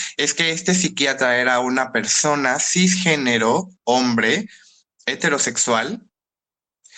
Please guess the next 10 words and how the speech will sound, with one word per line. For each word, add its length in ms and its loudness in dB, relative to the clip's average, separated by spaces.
que 440 0
me 200 0
realizó, 840 0
yo 200 -2
creo 360 0
que 80 -2
alrededor 560 0
de 140 0
veinte 420 -2
exámenes 920 -2